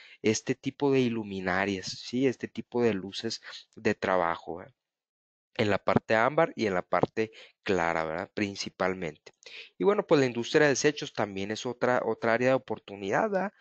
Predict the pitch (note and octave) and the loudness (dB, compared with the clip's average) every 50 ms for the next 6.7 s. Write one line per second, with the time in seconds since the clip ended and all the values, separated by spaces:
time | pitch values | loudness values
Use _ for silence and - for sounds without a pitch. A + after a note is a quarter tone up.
0 | - - - - - - - _ - G#2+ G#2+ G#2 G2+ - - B2+ A#2+ A2+ A2 G#2+ | -20 -20 -20 -20 -20 -20 -14 _ -2 0 2 2 2 0 0 0 0 0 0 -2
1 | G#2 G2+ - - - _ - - A#2 - F2+ - B2 B2 A2+ - - G#2 G2 - | -2 -2 -4 -6 -10 _ -6 -4 -4 -4 -2 0 0 0 2 2 0 -2 -2 -2
2 | G#2+ G2 - B2+ B2 - - B2 - C#3 C3+ C3 - C#3 B2 G#2+ G#2 A2 D3 E3 | -6 -4 -4 -4 -2 0 -2 -2 -2 -4 -4 -2 -2 -2 0 0 0 0 0 0
3 | D#3+ - - - A2+ A2+ A2+ A2+ A#2+ A2+ - - C3 C3 C3 C3 B2 A#2+ A2 G2+ | -2 -2 -4 -6 -2 0 2 2 2 2 0 -2 0 2 2 2 4 4 4 4
4 | F2+ - - - - G2 G2 F#2+ F#2 F#2 F#2 F2 E2+ - - _ _ - - - | 2 0 -2 -6 -8 -4 -2 -2 0 0 0 -2 -4 -6 -10 _ _ -20 -20 -20
5 | _ _ - - G2+ G#2 G#2+ G#2+ - - A2 - - B2+ B2 B2 A#2 G#2+ G2+ F#2 | _ _ -4 0 0 0 0 0 -2 -4 -4 -2 2 2 4 4 4 4 2 2
6 | F2 F2 F2 - - C#3 D3 D#3 C#3+ C3 A#2 A#2 A#2 | 2 0 0 -2 -2 0 2 4 4 4 4 2 0